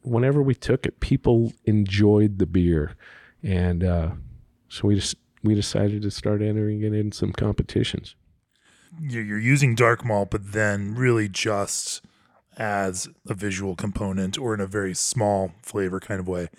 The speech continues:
Speaker 2: What's the bulk of, of a base malt for a black I P A these days for you?
Speaker 1: So I think every beer for us starts with base malt, and especially I P A,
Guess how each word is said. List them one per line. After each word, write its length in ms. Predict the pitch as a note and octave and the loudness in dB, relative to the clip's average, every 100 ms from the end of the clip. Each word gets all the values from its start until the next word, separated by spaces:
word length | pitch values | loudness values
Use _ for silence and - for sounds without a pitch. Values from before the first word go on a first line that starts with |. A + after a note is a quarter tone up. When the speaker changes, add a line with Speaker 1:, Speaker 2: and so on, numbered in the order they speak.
| - - - - | -20 -20 -14 -2
Speaker 2:
What's 260 | A#2 - | 0 0
the 220 | - B2 A2 | 0 2 2
bulk 580 | A2+ A#2 - A2+ A2 | -2 -8 2 4 4
of, 300 | A#2 G2+ G2 | 0 -2 -4
of 160 | - G#2+ | -10 -10
a 40 | |
base 360 | G2 A2 G#2 - | -4 -2 -2 -2
malt 340 | G#2+ F#2+ B2+ | -2 -4 -8
for 380 | - - G#2 F#2+ F#2 D3+ _ _ _ G#2+ | -8 -2 0 0 -6 -18 _ _ _ -6
a 240 | A2+ G2+ | -2 -2
black 380 | G#2 A2 G2 - | -2 -2 -2 -2
I 100 | G2+ | -6
P 240 | G2 A2+ F#2+ | -4 -4 -4
A 40 | |
these 200 | F#2 F#2 | -6 -6
days 240 | G2 F2+ | -6 -6
for 140 | - A2 | -6 -4
you? 300 | G2 F2+ - _ - _ _ _ | -4 -6 -8 _ -20 _ _ _
Speaker 1:
So 460 | - C#3 B2 A2+ - - | 0 6 6 6 0 -10
I 180 | B2+ C3 | -2 -2
think 400 | - D#3+ - _ - | 0 -2 -2 _ -2
every 460 | A#2+ G#2+ A2 A2 | 2 4 4 4
beer 500 | G2+ G2 G#2 G2 F#2+ - - | 4 2 4 6 4 0 -6
for 160 | - F2+ | 2 4
us 200 | F#2+ - | 4 2
starts 560 | - - G2 F2 - | -2 2 2 2 0
with 320 | G2+ F2+ - _ - | 0 0 -2 _ -10
base 380 | G#2 F2+ F2 - | -2 0 0 -2
malt, 440 | E2+ E2 E2 - - | -2 -2 -4 -8 -8
and 520 | G2 F2+ F2 E2+ - | -2 0 0 -2 -6
especially 680 | - F#2 - A2+ - G#2 F2+ | -4 -2 2 2 2 2 4
I 140 | D#2+ D#2 | 4 2
P 240 | - D#2+ | 2 2
A, 160 | D2 | 0